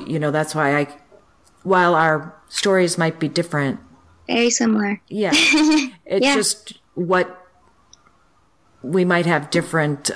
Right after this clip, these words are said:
Speaker 1: paths getting there, but our pain and
Speaker 2: Right.
Speaker 1: suffering we share. And
Speaker 2: Yes.
Speaker 1: so I do a lot of those kinds of things too, and meditation. And,
Speaker 2: Mm-hmm.
Speaker 1: but one of the things I,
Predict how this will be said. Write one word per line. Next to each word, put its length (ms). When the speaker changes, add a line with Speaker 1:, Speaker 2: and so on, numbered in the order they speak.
Speaker 1:
paths 440
getting 300
there, 180
but 320
our 480
pain 220
and 100
Speaker 2:
Right. 100
Speaker 1:
suffering 560
we 140
share. 540
And 220
Speaker 2:
Yes. 200
Speaker 1:
so 220
I 100
do 180
a 20
lot 200
of 60
those 320
kinds 300
of 80
things 220
too, 320
and 100
meditation. 840
And, 460
Speaker 2:
Mm-hmm. 540
Speaker 1:
but 500
one 220
of 80
the 100
things 320
I, 320